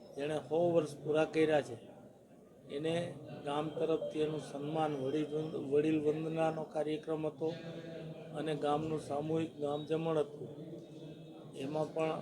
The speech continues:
હાજરી આપી. અને ત્યારબાદ જામનગરના લોકલાડીલા ધારાસભ્ય દિવ્યેશભાઈ અકબરીના જન્મદિવસ નિમિત્તે દિવ્યેશભાઈએ જે રક્તદાન,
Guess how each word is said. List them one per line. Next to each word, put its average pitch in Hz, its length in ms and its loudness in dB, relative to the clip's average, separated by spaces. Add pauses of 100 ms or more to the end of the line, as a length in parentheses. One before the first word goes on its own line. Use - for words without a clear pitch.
(760)
હાજરી 143 420 0
આપી. 151 380 4 (580)
અને 139 180 -2
ત્યારબાદ 160 680 6 (880)
જામનગરના 160 760 2
લોકલાડીલા 151 760 4
ધારાસભ્ય 147 680 2
દિવ્યેશભાઈ 151 720 2
અકબરીના 156 560 2
જન્મદિવસ 156 800 0
નિમિત્તે 151 460 0 (960)
દિવ્યેશભાઈએ 160 840 6 (800)
જે 151 200 6
રક્તદાન, 156 680 4